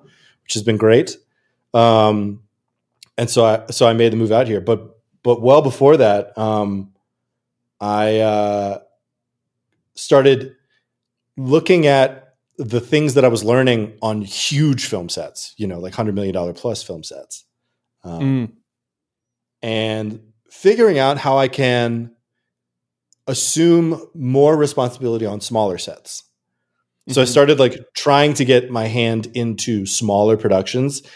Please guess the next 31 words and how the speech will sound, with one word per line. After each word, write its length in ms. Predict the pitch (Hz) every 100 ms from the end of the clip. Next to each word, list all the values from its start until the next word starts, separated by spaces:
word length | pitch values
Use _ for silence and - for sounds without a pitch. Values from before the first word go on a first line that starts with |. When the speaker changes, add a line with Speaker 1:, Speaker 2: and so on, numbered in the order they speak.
| _ -
Speaker 1:
and 160 | 113
take 240 | - 113 107
a 200 | 101 - _ _ 113
more 220 | 107 101
elevated 460 | 95 98 95 87 82
role. 220 | 85 82
And 80 | 98
I 40 |
kind 200 | - 151
of 60 | 123
operated 400 | 113 120 107 101
as, 120 | 92
like, 100 | 87
a 60 | 82
stepladder 600 | - 90 - 76 - _
thing. 160 | 80 71 _ _ _ _ -
So 140 | 101
it 40 |
was 120 | 95 98
like, 280 | 92 87 - _ _ -
the 60 |
smaller 520 | 104 - 117 117 131 131
the 80 | 120
production, 460 | 120 104 98 131 110
the 60 |
more 160 | 101 101
responsibility 760 | 98 - 92 90 95 92 92 85
I 240 | 80 80 92
required 560 | 92 - 92 87 80
for 120 | - 71
myself. 520 | 67 - 65 -